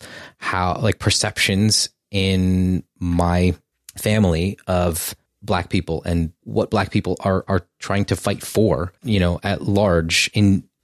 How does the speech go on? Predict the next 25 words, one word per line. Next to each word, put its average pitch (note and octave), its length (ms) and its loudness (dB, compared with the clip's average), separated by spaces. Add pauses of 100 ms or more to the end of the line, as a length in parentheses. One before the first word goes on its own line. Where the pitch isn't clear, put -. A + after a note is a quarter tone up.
(140)
as A#2 240 0
a - 20 -4
community, F2 580 0
I C#2 60 -6
suppose. - 480 -4 (580)
And D3+ 160 4
they're G#3+ 120 6
all D#4 140 6
the C4 60 6
same A#2+ 300 2
things G2+ 320 4
that D2 140 -2
we're G2 200 4
all D#2 140 2
trying D#2+ 300 -4
to E2+ 100 -6
fight D2 240 -4
for. D#2 320 -4 (140)
I G#2 80 0
think, - 260 -2 (1160)
you A2+ 100 4
know, G#2 80 4
the G2 100 4
thing A#2+ 220 2
is, G2 300 2